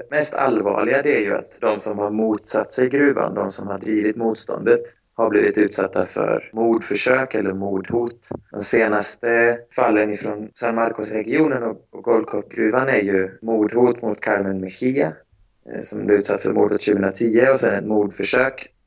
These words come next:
på en annan kvinna, Deo-, Deodora Hernandez, som blev skjuten i ögat.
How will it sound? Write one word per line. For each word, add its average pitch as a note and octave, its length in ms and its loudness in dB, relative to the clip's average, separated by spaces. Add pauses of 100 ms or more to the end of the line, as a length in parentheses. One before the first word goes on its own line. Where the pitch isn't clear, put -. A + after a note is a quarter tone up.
(140)
på G#2 80 -6
en G#2 80 -4
annan G#2+ 220 0
kvinna, A2+ 420 -2 (140)
Deo-, G#2+ 220 -6 (100)
Deodora G2 380 -2
Hernandez, A2 760 -4
som G#2+ 240 -10
blev F#2+ 420 -2
skjuten G#2+ 520 0
i G#2 100 -2
ögat. - 600 0